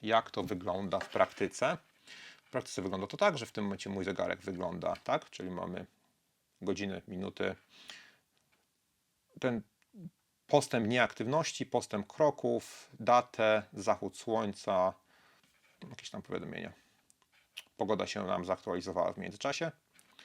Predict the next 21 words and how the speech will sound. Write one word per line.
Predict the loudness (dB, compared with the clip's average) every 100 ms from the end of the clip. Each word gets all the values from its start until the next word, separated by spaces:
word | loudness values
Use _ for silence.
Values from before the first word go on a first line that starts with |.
| -20 -20 _ _
Powo-, | -10 -10 -6
pogoda | -4 -2 -4
pozwala, | -8 -6 -2 -2 -6 -16
po-, | -14 -14 _ -10
pokazuje | -4 -2 0
tam | -2 -4
także | -4 -4
pogodę | -6 -4 -2
na | -2
kilka | -6 -8 -8
dni. | -2 -2 -4 -12 -20 -20 -20 _
Jak | 0 2
widzicie, | 0 0 0
Nowa | 2
Zelandia | 2 2 0 -2
nie |
taka | 0 0
gorąca | 2 2 2 0
swoją | -8 -6 -4
drogą. | -2 -4 -6 -12 -12 0
Dobrze. | 0 0